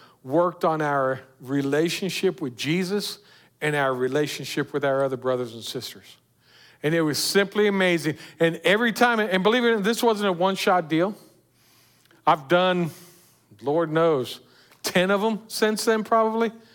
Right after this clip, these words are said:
Ten different weekends where I'll go Thursday through Sunday with zero technology. And I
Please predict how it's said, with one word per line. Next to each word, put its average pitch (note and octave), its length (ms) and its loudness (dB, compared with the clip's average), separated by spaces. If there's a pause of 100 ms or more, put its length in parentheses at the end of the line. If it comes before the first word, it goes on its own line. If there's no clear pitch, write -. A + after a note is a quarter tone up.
(440)
Ten G#3 260 2
different G3 460 2
weekends F#3+ 480 2
where D#3 140 2
I'll F3 100 4
go E3+ 220 2
Thursday F3+ 560 0
through F3+ 180 0
Sunday E3+ 380 2
with D#3 180 0
zero E3 260 0
technology. E3+ 760 0 (540)
And E3+ 120 4
I D#3+ 160 2